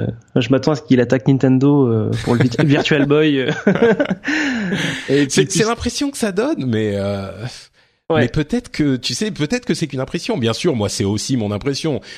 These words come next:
Speaker 2: Quand j'ai vu ça, je me suis dit, mais attends, Zenimax, ça va, quoi.
Speaker 1: Mm.
Speaker 2: Mais si ça se trouve, ils avaient effectivement, ils ont une propriété intellectuelle valide qui a été utilisée. On,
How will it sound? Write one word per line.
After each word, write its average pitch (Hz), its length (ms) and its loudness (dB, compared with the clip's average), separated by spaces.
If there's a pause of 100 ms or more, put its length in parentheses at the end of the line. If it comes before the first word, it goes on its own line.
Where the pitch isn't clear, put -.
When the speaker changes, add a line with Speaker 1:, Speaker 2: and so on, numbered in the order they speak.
Speaker 2:
Quand 110 140 -4
j'ai 113 120 -2
vu 107 100 -4
ça, 147 160 0
je 127 60 -4
me 104 80 -2
suis 98 160 -8
dit, 98 80 -2
mais 92 100 -4
attends, 80 300 -12
Zenimax, 80 480 -12
ça 71 120 -14
va, 73 180 -10
quoi. 73 180 -16 (160)
Speaker 1:
Mm. 127 80 -2 (240)
Speaker 2:
Mais 196 420 -4 (440)
si - 240 -8
ça 151 200 -4
se - 120 -8
trouve, 285 280 -2
ils 107 200 -6
avaient 117 260 -4
effectivement, 104 640 -6
ils 113 220 -4
ont 175 140 -2
une 120 100 -6
propriété 98 500 -4
intellectuelle 101 540 -4
valide 117 540 -6
qui - 120 -6
a 98 40 0
été 95 240 -4
utilisée. 101 340 -8
On, - 300 -14